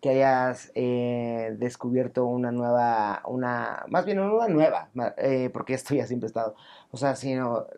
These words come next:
hayas encontrado tu, tu, tu forma de ser, que lo explotes, eh, y estoy súper contento de que hayas llegado a mi vida y, pues, ahora estemos aún juntos,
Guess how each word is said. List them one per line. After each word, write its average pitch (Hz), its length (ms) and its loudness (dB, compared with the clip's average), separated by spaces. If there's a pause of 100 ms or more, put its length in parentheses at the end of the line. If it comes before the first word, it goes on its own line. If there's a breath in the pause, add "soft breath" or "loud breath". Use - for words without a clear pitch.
hayas 185 220 4
encontrado 135 420 0
tu, 127 240 -4
tu, 120 380 -6
tu 123 100 -10
forma 131 300 -4
de 117 120 -6
ser, 127 340 -6 (460 loud breath)
que 127 240 2
lo 127 180 4
explotes, 143 920 0 (500 soft breath)
eh, 123 920 0 (1080)
y 143 340 8
estoy 143 240 4
súper 151 320 0
contento 135 380 -2
de 135 140 4
que 123 260 -2
hayas 139 260 0
llegado 127 320 0
a 127 80 -2
mi 123 120 -2
vida 127 400 -2 (600)
y, 120 840 0
pues, - 500 -6
ahora 135 440 2
estemos 135 720 -6
aún 135 260 -2
juntos, 135 600 -4